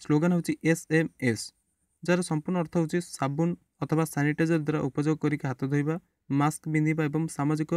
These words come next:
ଦୂରତ୍ୱ ଜାରି ରଖିବା। ଏହି ଅଭିଯାନ ବିଷୟରେ ଲୋକମାନଙ୍କ ମଧ୍ୟରେ ଜାଗୃତତା ସୃଷ୍ଟି କରିବା ପାଇଁ ଏବଂ ସ୍ପ୍ରେଡ୍ କରିବା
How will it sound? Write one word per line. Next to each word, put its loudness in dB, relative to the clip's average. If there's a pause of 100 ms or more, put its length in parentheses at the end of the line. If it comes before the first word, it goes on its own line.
(400)
ଦୂରତ୍ୱ 0 (500)
ଜାରି 2
ରଖିବା। -4 (960)
ଏହି 4
ଅଭିଯାନ 4 (100)
ବିଷୟରେ 0
ଲୋକମାନଙ୍କ 0
ମଧ୍ୟରେ 0 (100)
ଜାଗୃତତା 2 (580)
ସୃଷ୍ଟି 0 (100)
କରିବା 6
ପାଇଁ 4
ଏବଂ 4 (260)
ସ୍ପ୍ରେଡ୍ 2
କରିବା 4